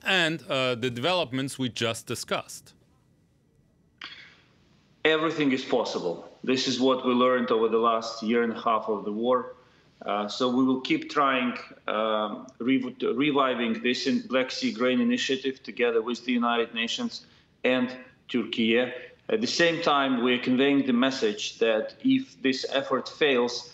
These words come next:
Speaker 2: we have to come up with an alternative way of exporting Ukrainian, uh, Ukrainian grain, um, by the sea, because it's essential to put prices down. I would like to recall that last year,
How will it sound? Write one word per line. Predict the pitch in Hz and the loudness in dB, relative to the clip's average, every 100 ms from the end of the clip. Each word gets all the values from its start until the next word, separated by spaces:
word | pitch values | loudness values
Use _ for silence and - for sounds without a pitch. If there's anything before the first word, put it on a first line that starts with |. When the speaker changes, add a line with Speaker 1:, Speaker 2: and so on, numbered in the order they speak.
| - _ - | -20 _ -4
Speaker 2:
we | 120 143 | 0 2
have | 147 139 | 2 0
to | 131 | -2
come | 135 127 | 0 2
up | 131 127 127 | 2 2 0
with | 123 | 2
an | 127 | 2
alternative | 123 - 165 143 123 110 | 2 2 2 2 0 0
way | 104 113 113 113 - _ | 2 2 0 -8 -16 _
of | 117 - | -6 -2
exporting | 120 - - 135 127 123 110 | -4 -4 -2 -2 0 0 0
Ukrainian, | - 113 - 123 117 110 107 107 | 0 -2 0 0 2 0 0 0
uh, | 107 113 104 101 101 104 | -2 -2 0 0 -2 -2
Ukrainian | 107 - 120 113 110 101 | -4 0 0 2 0 -2
grain, | 104 117 117 110 - - _ - | 2 2 2 -4 -10 -20 _ -6
um, | - 98 98 98 101 101 92 | 0 2 4 2 0 -6 0
by | 123 127 | 2 2
the | 110 | 0
sea, | 113 - 139 139 131 - | -2 2 2 0 -4 -6
because | 113 127 - | -2 -2 -2
it's | - 127 | -4 -2
essential | 127 - 147 143 - 143 135 135 | -2 0 0 2 2 2 2 -2
to | - | -6
put | 110 - 143 135 131 - _ _ _ - | -6 0 2 2 0 -14 _ _ _ -2
prices | 139 131 - 117 104 | 0 2 0 -4 0
down. | 131 131 135 131 - - | 2 4 2 -2 -6 -4
I | - | 0
would | 123 156 | 2 2
like | 156 156 | 2 2
to | |
recall | 135 131 156 160 143 | 0 0 2 2 4
that | 120 110 | 2 2
last | 131 165 160 - | 2 2 0 -4
year, | 107 104 127 139 - | 0 2 0 -4 -12